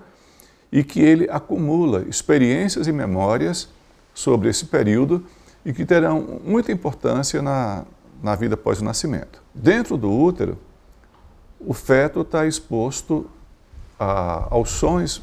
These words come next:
maternos, né, como som da respiração, som, eh, os batimentos do coração,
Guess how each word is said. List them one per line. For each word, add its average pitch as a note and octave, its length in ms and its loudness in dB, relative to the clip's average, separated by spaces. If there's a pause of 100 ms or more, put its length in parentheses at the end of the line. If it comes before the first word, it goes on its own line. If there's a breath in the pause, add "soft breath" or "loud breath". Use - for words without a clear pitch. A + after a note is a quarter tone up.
maternos, G2+ 720 -2
né, G#2+ 160 -4
como F#2+ 420 -2 (520 loud breath)
som A#2 260 0
da G2+ 80 0
respiração, G#2 840 -2 (720 soft breath)
som, A#2+ 560 2 (640)
eh, - 20 -6
os F#2 300 0
batimentos G#2 580 0
do F2+ 80 -6
coração, G2+ 720 -2